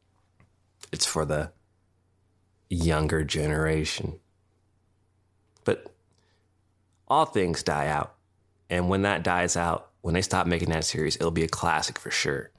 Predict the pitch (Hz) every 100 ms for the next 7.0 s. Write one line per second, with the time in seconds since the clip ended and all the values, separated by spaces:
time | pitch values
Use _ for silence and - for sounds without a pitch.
0 | _ - - - 107 98 87 85 90 95
1 | 92 82 87 85 80 80 78 80 76 -
2 | - - 92 90 - - 107 87 82 -
3 | 78 78 71 - - - - - _ -
4 | _ - 82 87 92 85 76 73 - _
5 | _ _ _ _ _ _ _ - 107 -
6 | 80 - 87 80 - 85 - 76 -